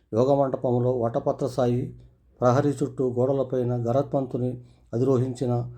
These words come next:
అష్టబాహువులు గల నారాయణ స్వామి, క్షేత్ర పాలకునిగా రుద్రరూపంలో మహాశివుడు, యోగ నరసింహుడు, అనంత పద్మనాభుడు, ఇలా పలు శిల్పాలతో ఈ క్షేత్రం భక్తులకి కనువిందు చేస్తుంది.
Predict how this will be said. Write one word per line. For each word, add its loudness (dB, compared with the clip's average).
అష్టబాహువులు 0
గల 2
నారాయణ 2
స్వామి, -2
క్షేత్ర -4
పాలకునిగా -2
రుద్రరూపంలో 2
మహాశివుడు, 0
యోగ 2
నరసింహుడు, 0
అనంత 2
పద్మనాభుడు, 0
ఇలా 4
పలు 2
శిల్పాలతో -2
ఈ 0
క్షేత్రం -2
భక్తులకి -2
కనువిందు 2
చేస్తుంది. -4